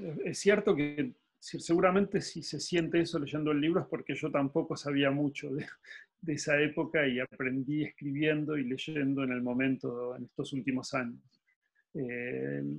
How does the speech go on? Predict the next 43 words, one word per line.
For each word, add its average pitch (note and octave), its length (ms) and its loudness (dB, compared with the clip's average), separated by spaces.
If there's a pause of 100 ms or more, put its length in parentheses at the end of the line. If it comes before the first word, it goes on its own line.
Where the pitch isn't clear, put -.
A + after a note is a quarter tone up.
(640)
bueno, C#3 160 -2
lo, C3 180 0
lo, C3+ 160 -4
lo C3+ 180 -2
que C#3+ 140 -4
pasa F3+ 360 6
es D3 60 -4
que D3+ 120 -2
el B2+ 80 2
Holocausto D#3 1000 2
seguramente C3+ 600 0
sea C#3+ 300 4
el, B2 120 2
el C3 380 -2
evento C#3+ 340 2
histórico D#3+ 540 0
sobre B2 320 -4
el B2 100 -6
cual C#3+ 220 4
hay C3+ 180 4
más D3 300 2
literatura, B2 640 -4
¿no? B2 180 -6
No, B2+ 160 -6
no B2 140 -8
creo C3+ 200 -4
que B2+ 100 -2
haya B2+ 200 -6
nada C#3+ 400 2
sobre, A#2+ 500 -12
sobre A#2+ 360 -10
lo A2+ 80 -8
cual C3+ 180 0
se - 160 -8
escribió B2+ 460 -6
tanto. B2 480 -4 (640)
Y C#3+ 160 0
entre C3+ 380 0
toda F#3 280 6
esa E3 160 2
literatura E3 800 2
hay D3 80 2
algunos C#3+ 840 0